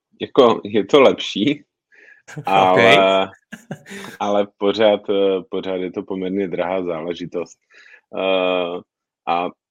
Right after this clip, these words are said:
Speaker 1: možná ani nejde tak o ten samotný kus hardwaru, ten se, ten se z-, zlevňoval do té doby, než, eh, teda přišly takové jako problémy v dodavatelském řetězci a,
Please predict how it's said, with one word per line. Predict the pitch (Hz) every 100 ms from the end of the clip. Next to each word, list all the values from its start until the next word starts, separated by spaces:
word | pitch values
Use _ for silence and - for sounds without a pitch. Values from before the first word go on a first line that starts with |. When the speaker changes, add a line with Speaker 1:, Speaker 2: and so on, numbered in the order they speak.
| _ _ _ - _ 113
Speaker 1:
možná | 110 101 113 98
ani | 110 120
nejde | 117 104 113
tak | - 107
o | 110
ten | 98 104 107 107
samotný | 107 117 98 101 - 107 104
kus | 110 110 -
hardwaru, | 101 95 104 117 113 110
ten | 104 101 101
se, | - 104 98 92
ten | 101 101
se | - 107
z-, | 92 - - - - 90
zlevňoval | 92 95 101 113 113 107 107 107
do | 101
té | 92 101
doby, | 98 95 98
než, | 101 - - 104
eh, | 50 - - - -
teda | - - 50 _
přišly | - 98 - 92
takové | 92 - 98 95
jako | 90 95
problémy | 95 87 92 92 92
v |
dodavatelském | 95 92 90 95 - 104 98
řetězci | 90 - 95 _ 95 95
a, | 98 95